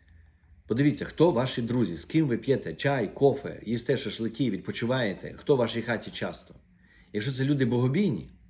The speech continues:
чудово, слава Богу, дітки від них теж будуть вчитися цьому. А якщо це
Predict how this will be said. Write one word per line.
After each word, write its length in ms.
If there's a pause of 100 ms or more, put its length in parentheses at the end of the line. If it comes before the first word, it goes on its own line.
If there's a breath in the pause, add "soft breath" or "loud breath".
(260)
чудово, 440
слава 300
Богу, 440
дітки 300
від 160
них 120
теж 180
будуть 260
вчитися 300
цьому. 280 (600 soft breath)
А 100
якщо 260
це 300